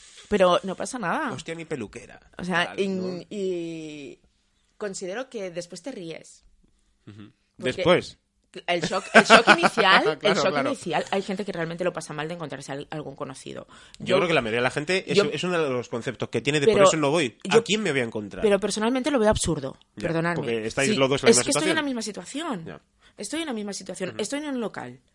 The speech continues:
Speaker 1: Mm, puede ser que esté interactuando con alguien y esté desnuda, o puede ser que me esté bañando en una piscina, o puede estar con mi vestidito monísima tomándome una copa.
Speaker 2: Ujú.
Speaker 1: Es igual, estoy en un local donde la, la finalidad es el sexo.
Speaker 2: Ujú.
Speaker 1: Entonces estoy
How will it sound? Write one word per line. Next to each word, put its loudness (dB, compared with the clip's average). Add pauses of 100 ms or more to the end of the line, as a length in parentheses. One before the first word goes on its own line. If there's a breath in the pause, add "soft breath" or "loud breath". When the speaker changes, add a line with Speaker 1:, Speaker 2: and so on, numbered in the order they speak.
(200)
Speaker 1:
Mm, -6
puede 2
ser -4
que -10
esté -6
interactuando -8
con -12
alguien -8
y -8
esté -12
desnuda, -6 (300 soft breath)
o -6
puede -2
ser -8
que -14
me -8
esté -12
bañando -6
en -8
una -10
piscina, -2
o 0
puede -6
estar -10 (100)
con -4
mi -6
vestidito -6
monísima -8
tomándome -6
una -6
copa. -16 (140 loud breath)
Speaker 2:
Ujú. -12
Speaker 1:
Es -8
igual, -2
estoy -4
en -4
un -4
local -4 (240 soft breath)
donde 0
la, 2
la 2
finalidad -2
es -8
el -6
sexo. -12
Speaker 2:
Ujú. -12
Speaker 1:
Entonces -4
estoy -4